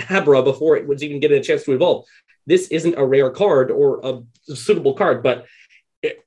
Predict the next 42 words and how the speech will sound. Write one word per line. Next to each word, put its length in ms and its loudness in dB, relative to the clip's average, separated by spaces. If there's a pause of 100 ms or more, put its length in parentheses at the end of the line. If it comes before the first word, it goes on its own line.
lo 300 2
and 80 2
behold, 280 2
as 80 -2
much 160 -2
as 80 -10
I 80 -4
have 200 -6
a 40 -6
distaste 680 -14
for 140 -10
those 200 2
particular 400 -4
gentlemen, 460 -6 (460)
they 200 0
shot 260 -2
up 200 -4
interest 400 0
in 200 -4
Pokemon 600 -2
and 200 -4
the 40 -6
trading 420 -6
card 200 0
market 340 -2
as 180 -8
a 60 -6
whole. 400 2
And 560 -4
it's 500 -12
allowed 380 0
people 240 -6
to 240 2
get 340 -4
into 200 0
the 100 -2
collectible 500 0
boom. 360 0 (300)
And 100 2
even 140 0
though 160 4
he 520 -2